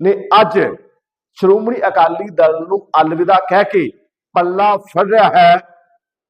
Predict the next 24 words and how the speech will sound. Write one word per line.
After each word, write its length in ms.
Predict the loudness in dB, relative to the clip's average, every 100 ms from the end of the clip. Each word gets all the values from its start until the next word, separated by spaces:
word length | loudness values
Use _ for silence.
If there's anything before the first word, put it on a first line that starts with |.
| -2
ਆਮ 280 | 2 2 2 2
ਆਦਮੀ 340 | 2 0 -6
ਪਾਰਟੀ 400 | 0 2 2 0
ਦਾ 200 | 2 2 2 -2
ਅਤੇ 220 | 2 0
ਲਾਡੀ 460 | 2 0 0 -2 -6
ਢੌਂਸ 340 | 0 0 0
ਹੋਰਾਂ 400 | -6 -4 -2 -2
ਨੇ 120 | -4 -10 _
ਉਹਨਾਂ 300 | -4 0 0
ਦਾ 180 | 2 2
ਸਿਰਪਾਓ 440 | 0 -2 -2 0 0
ਪਾ 220 | 2 0
ਕੇ 160 | 0
ਸਵਾਗਤ 320 | -6 -2 -2 -2
ਕੀਤਾ 240 | -6 0 2
ਹੈ। 140 | 0 -2 -12 _ -10
ਉਹਨਾਂ 200 | -8 -2
ਕਿਹਾ 140 | -2
ਕਿ 160 | -2 -2
ਹਲਕਾ 480 | -4 -4 -2 0 0 -6 -20 _ _ _
ਧਰਮਕੋਟ 640 | -6 -6 -6 -4 0 0 2
ਦੇ 80 | 0
ਵਿੱਚੋਂ 640 | 0 -6 -2 -2 -2